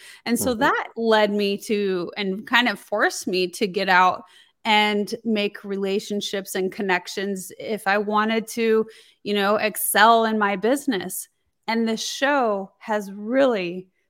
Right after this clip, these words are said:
Speaker 1: built incredible connections for me.
Speaker 2: Yeah.
Speaker 1: And that's my favorite part.
Speaker 2: Very cool. Well, first of all, thank you, and I honor you for sharing that story with me and obviously with your, with your audience. Thank you. Um,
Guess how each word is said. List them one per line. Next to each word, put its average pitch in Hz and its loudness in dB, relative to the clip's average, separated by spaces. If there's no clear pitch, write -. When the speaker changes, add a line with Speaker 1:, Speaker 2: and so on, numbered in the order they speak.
Speaker 1:
built 185 0
incredible 214 0
connections 180 -8
for 175 -6
me. 165 -4
Speaker 2:
Yeah. - -12
Speaker 1:
And 190 0
that's 226 4
my 196 -2
favorite 175 -4
part. 160 -8
Speaker 2:
Very 92 2
cool. 90 -8
Well, 104 2
first 160 6
of 117 8
all, 101 12
thank 123 2
you, 120 4
and 104 2
I 104 6
honor 110 -2
you 101 -2
for 95 -2
sharing 110 -2
that 90 -8
story 98 -4
with 95 -10
me 98 -8
and 92 -10
obviously 98 -6
with 92 -14
your, 90 -8
with 104 -12
your 101 0
audience. 90 -2
Thank 101 -12
you. 90 -10
Um, 98 -2